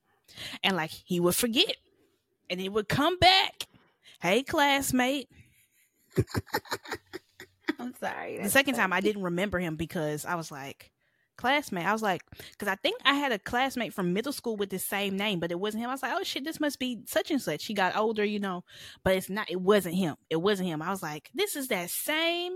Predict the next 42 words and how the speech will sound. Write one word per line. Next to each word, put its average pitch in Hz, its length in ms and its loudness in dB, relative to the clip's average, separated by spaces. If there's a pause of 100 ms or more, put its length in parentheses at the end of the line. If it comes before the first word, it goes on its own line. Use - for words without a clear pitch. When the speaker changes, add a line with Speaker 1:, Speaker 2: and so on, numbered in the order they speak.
(240)
Speaker 1:
nigga 240 420 0 (540)
that 247 120 -2
tried 302 180 0
to 269 60 -4
greet 285 200 0
me 277 80 4
like 269 140 0
this 269 140 0
the 262 60 -2
first 269 420 -2
time." 170 220 0
I 196 60 2
was 180 100 -2
like, 139 380 -4
once 165 240 -4
again, 202 340 -2 (760)
never 170 200 6
went 165 140 0
to 170 80 -6
that 147 80 -2
school. 143 320 -4 (720)
Third 381 300 4
time, 185 460 2
he 254 120 -4
must 240 180 -2
have 214 80 -6
forgot 214 240 -2
me 240 140 -6
again. 247 260 -4 (380)
"Hey, 254 320 0
classmate." 330 920 2
And 349 80 -4
I'm 330 120 -2
Speaker 2:
Oh - 20 -2
my 147 320 -2
Speaker 1:
like, 120 200 -2
Speaker 2:
God. 123 380 -8 (680)
Speaker 1:
I 277 60 -6
didn't 220 120 0
even 170 160 -2
say 165 160 0
nothing. 139 280 -8